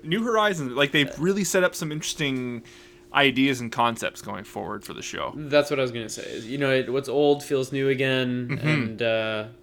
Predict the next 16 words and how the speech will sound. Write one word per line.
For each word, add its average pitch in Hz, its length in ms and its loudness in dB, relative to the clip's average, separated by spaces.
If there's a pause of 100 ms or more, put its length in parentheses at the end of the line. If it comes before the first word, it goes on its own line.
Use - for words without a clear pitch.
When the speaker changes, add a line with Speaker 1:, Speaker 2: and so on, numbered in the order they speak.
(100)
Speaker 2:
I'm 123 120 -6
excited 120 260 -2
to 120 60 -6
see - 140 -8
where 127 120 -2
they 123 120 -2
take 127 240 -6
it. 120 120 -14 (400)
Speaker 1:
Yeah. 160 220 4 (120)
Speaker 2:
But - 240 -8 (120)
I - 60 -12
think 175 120 -12
that's 196 140 -8
probably 135 300 0
it 165 120 0
for 117 300 -8